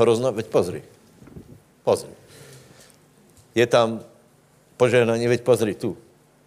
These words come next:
Aké, aké jablka, ako všetko. Hej? A tam mali skončiť, ale oni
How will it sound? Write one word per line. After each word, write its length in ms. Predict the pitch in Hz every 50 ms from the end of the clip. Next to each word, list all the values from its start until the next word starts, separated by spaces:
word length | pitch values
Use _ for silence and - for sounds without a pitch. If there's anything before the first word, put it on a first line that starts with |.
| _ _ _ _ _ _ _ _ _ _ _ _ _ _ _
Aké, 480 | - 107 101 - - 107 98 98 - - - - - -
aké 240 | 113 104 - 123 110
jablka, 480 | 107 110 104 107 98 - - 104 98
ako 160 | 90 - 92 -
všetko. 340 | - 98 85 - - - 95 - _ _ _ _ _ _ _ _ 92
Hej? 160 | 95 107 127 127 - - - - - - - - - - _ _
A 160 | - 110 110
tam 240 | - 131 139 151 143
mali 80 | 139 135
skončiť, 500 | - - 123 120 110 - - 151 160 156 - - - _ _ _ _ - - _ _ _
ale 320 | - 113 110 113 117 110 -
oni 480 | 131 135 147 151 143 143 147 151 147